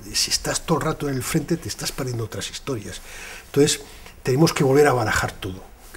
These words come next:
Eh, y yo creo que los periodistas tenemos que volver a controlar todo esto y volver a hacer cosas. Eh, y hay muchas fórmulas. Eh, ahora Frontera D está haciendo una campaña de, eh, de búsqueda de fondos, de crowdfunding, de esto, como se diga, para hacer un,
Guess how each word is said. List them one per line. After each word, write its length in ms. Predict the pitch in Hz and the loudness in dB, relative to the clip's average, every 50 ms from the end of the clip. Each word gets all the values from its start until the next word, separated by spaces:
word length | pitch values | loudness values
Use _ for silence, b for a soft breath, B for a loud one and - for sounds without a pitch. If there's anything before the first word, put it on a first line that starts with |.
| - - - | -14 -12 -10
Eh, 280 | 110 113 107 104 - - 139 | -8 -6 -6 -6 -6 -6 -4
y 60 | 120 | -4
yo 120 | 120 123 | -2 0
creo 140 | - 147 139 | 2 2 2
que 100 | - 139 | 2 2
los 140 | 123 - - | -2 -2 -2
periodistas 480 | - 110 107 120 113 - - - - | -4 -4 -2 -2 -2 -2 -2 -2 -2
tenemos 320 | - 117 110 120 127 117 - | -2 -4 -4 -2 -2 -4 -4
que 160 | - - 104 | -4 -6 -6
volver 340 | 95 98 95 98 117 120 104 | -4 -4 -4 -2 -2 -2 -2
a 140 | 98 92 - | -2 -4 -6
controlar 400 | 107 95 - - 95 92 87 - | -8 -8 -8 -8 -8 -8 -10 -10
todo 260 | - - - - 85 | -10 -12 -12 -10 -10
esto 320 | - - - - - 107 | -10 -10 -10 -12 -14 -12
y 80 | 104 - | -12 -10
volver 240 | 104 92 92 - 92 | -10 -8 -6 -6 -6
a 40 | |
hacer 200 | 92 - - - - | -6 -8 -10 -12 -14
cosas. 440 | - 87 85 - - - - - B B B B B B B B B B B - | -14 -14 -14 -14 -14 -14 -16 -16 B B B B B B B B B B B -6
Eh, 400 | 117 113 110 107 107 107 95 95 | -4 -2 -2 -2 -2 -4 -4 -4
y 120 | 135 127 147 | -2 0 2
hay 80 | 143 | 4
muchas 300 | 135 143 - - 110 - | 4 2 2 0 -2 -2
fórmulas. 520 | - - 139 117 107 98 92 90 - - 107 | -2 0 0 0 0 -2 -2 -4 -6 -6 -4
Eh, 320 | 104 98 95 98 92 95 | -6 -6 -4 -6 -6 -6
ahora 280 | 101 113 117 120 120 110 - | -4 -4 -2 -2 -2 -2 -4
Frontera 440 | - - - 113 110 - 135 123 127 | -4 -2 -2 -2 0 2 2 2 4
D 100 | 127 135 | 4 4
está 200 | - - - 117 | 4 4 0 -2
haciendo 280 | - - 127 117 120 117 | -2 -2 -2 0 0 0
una 240 | 117 120 113 104 | 0 0 0 -2
campaña 500 | - 117 117 107 - 127 117 110 120 117 | -2 -4 -4 -2 0 0 0 2 0 0
de, 260 | 110 107 107 110 104 B B B B - | 0 0 -2 -2 -4 B B B B -10
eh, 200 | 123 131 117 120 110 | -6 -4 -4 -2 -2
de 100 | 113 120 | -2 0
búsqueda 300 | 120 120 - - 127 120 | 0 -2 -2 0 0 0
de 120 | 117 113 107 | 0 0 0
fondos, 420 | - - 127 120 131 143 135 107 | 0 0 0 2 2 2 0 0
de 140 | 107 101 98 | -2 -4 -2
crowdfunding, 640 | - 120 117 117 - - 127 123 117 117 110 107 | -2 -2 -2 -2 -2 -4 -4 -2 -2 -2 -2 -2
de 60 | 120 | -4
esto, 200 | 113 - - 117 | -4 -6 -8 -8
como 160 | 110 117 117 110 | -8 -8 -8 -6
se 120 | - 107 | -6 -6
diga, 240 | 117 123 131 143 147 B B B B B B B B B B - - | -4 -4 -4 -4 -4 B B B B B B B B B B -10 -4
para 220 | 120 113 113 113 | -2 0 0 0
hacer 260 | 104 - - 135 123 | -2 0 2 4 4
un, 420 | 127 127 127 123 123 123 123 120 | 6 6 6 6 6 6 4 4